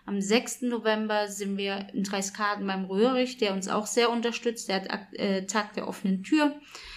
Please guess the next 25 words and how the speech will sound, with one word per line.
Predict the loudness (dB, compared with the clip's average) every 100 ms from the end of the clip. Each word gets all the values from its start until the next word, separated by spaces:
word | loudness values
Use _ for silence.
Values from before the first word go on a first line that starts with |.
| -18 _
wo | 4
wir | 8 8
ebenfalls | 10 10 8 8 4 4
einen | 2
Spendentisch | 4 4 6 6 2 2 2 2 2
haben. | 0 0 2 2 -2 -12 -20 -20 -20 _ _ 4
Und | 6 8 6 4 0 -2
auch | 2 2 4
der | 4
Rewe | 6 4 2
Kochum, | 2 2 2 0 2
da | 2 2
sind | 4 4
wir | 4 2 2
am | 0 0
ersten | 4 4 4 4 10 12 10 8 -10 -20 -20 -20 -20 _ _ -20 _ 4
Dezember | 6 8 8 8 6
Wochenende. | 6 4 4 6 6 4 0
Auch | -2 0
da | 2 2
wird | 2 2
nochmal | 2 4 4 2
ein | 0 0
Spendentisch | 2 4 4 4 4 2 4
gemacht. | 2 2 0 -4 -14